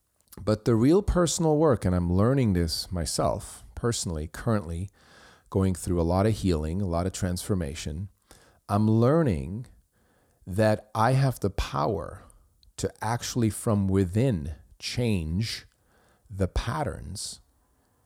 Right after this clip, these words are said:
that so many people think, "Oh, it's transgenerational. Oh, it's in your family. It's genes. And, oh, it's just how it is." You know, whatever the story is that you tell yourself, that your parents have told yourself, or,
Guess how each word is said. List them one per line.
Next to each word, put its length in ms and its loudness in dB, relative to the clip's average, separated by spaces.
that 240 2
so 180 2
many 200 4
people 300 0
think, 300 -2
"Oh, 120 2
it's 120 -2
transgenerational. 1000 0
Oh, 140 4
it's 180 2
in 100 2
your 100 2
family. 460 0
It's 160 -8
genes. 420 0
And, 260 -6
oh, 220 4
it's 160 0
just 240 -4
how 220 2
it 60 4
is." 340 2
You 100 0
know, 180 2
whatever 360 0
the 80 0
story 500 4
is 200 2
that 120 -2
you 180 0
tell 220 2
yourself, 540 -2
that 100 -12
your 100 -6
parents 360 -2
have 120 -10
told 220 -2
yourself, 340 -6
or, 140 -8